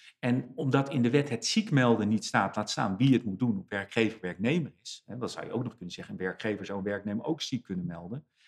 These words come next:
Denk ik dat het ook gewoon goed te, te motiveren is dat je zegt: "Oké, als iemand als gevolg van ziekte of gebrek niet in staat de bedongen arbeid is te verrichten, dan heeft hij recht op, nou ja, de wettelijke regeling, zullen we maar zeggen."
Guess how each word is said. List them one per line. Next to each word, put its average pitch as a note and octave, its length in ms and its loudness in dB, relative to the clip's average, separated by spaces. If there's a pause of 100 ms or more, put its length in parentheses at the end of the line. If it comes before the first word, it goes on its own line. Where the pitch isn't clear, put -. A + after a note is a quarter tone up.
(220)
Denk D3 220 4
ik C3 120 -2
dat C3 120 -2
het A#2+ 140 -8
ook - 160 -2
gewoon A2 300 0
goed - 400 -4 (440)
te, A2 520 4
te A2+ 100 -2
motiveren G2+ 680 6
is F#2+ 120 -4
dat G#2 160 -2
je G#2 80 -6
zegt: G2 220 -4
"Oké, F#2 360 -4
als - 340 -6
iemand B2 480 2 (260)
als - 180 -4
gevolg D#3+ 320 2
van B2+ 100 0
ziekte C#3+ 280 -2
of A#2 80 0
gebrek G2+ 260 -6
niet A#2+ 200 -2
in - 60 -8
staat A2+ 240 0
de - 60 -6
bedongen G#2 300 2
arbeid F#2+ 280 -4
is - 100 -12
te - 60 -20
verrichten, F2+ 340 -8
dan A2 200 2
heeft F#2+ 180 -2
hij G2 80 -4
recht F#2+ 220 -8
op, - 260 -4 (520)
nou F2+ 180 -4
ja, F2+ 80 -4
de E2 120 -6
wettelijke F2+ 400 -2
regeling, B2 420 0
zullen D3 160 0
we C#3 60 -2
maar C3+ 100 -4
zeggen." D3 320 -8